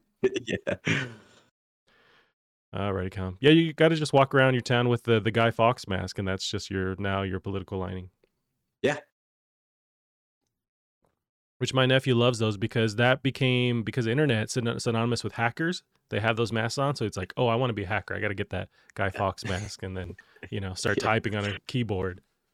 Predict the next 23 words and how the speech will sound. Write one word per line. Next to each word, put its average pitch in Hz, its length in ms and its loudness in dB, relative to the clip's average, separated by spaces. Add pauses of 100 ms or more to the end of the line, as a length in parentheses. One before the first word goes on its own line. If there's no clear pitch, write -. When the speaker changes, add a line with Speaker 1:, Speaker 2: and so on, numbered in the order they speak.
(400)
Speaker 1:
You 110 80 2
know, 107 40 4
I, 107 260 2
I, 98 140 0
I 101 80 2
mean, 101 240 4
Br-, 104 200 2
Brighton, 101 440 2
where 95 120 4
I 95 60 2
live, 95 200 4
is, 90 140 2
like, 92 220 0
the 90 160 2
only 92 960 2 (200)
place 92 360 0
in 90 200 -2
England 87 600 -4
that 82 180 -6
is 85 300 -4
not 92 320 -2
represented 90 800 -6
by 87 460 -4